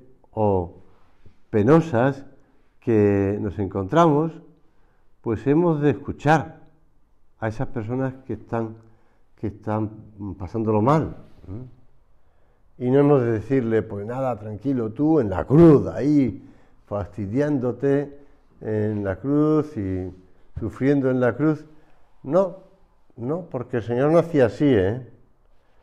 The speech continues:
¿Recuerdas? A mí es que me llamó mucho la atención cuando la única vez que estaba en Tierra Santa pude visitar Jericó,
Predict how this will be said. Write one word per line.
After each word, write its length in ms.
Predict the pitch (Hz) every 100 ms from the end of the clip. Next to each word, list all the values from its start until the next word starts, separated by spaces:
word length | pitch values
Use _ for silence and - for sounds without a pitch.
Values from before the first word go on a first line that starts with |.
| - - _ _
¿Recuerdas? 680 | 113 101 139 147 156 147 - - - _ _
A 60 | -
mí 140 | 117
es 60 | 123
que 120 | 147
me 140 | 139 120
llamó 180 | 117 127
mucho 220 | 135 139
la 60 |
atención 420 | 127 123 110 123 117
cuando 580 | 123 117 101 92 90 - - _ _ _
la 60 | 95
única 240 | 98 98
vez 160 | 90 92
que 80 |
estaba 260 | 90 - 90
en 80 | 85
Tierra 240 | 92 92
Santa 460 | 92 113 110 123 110 -
pude 180 | 135 120
visitar 600 | 117 104 101 117 113 - - - -
Jericó, 600 | 104 95 90 127 - -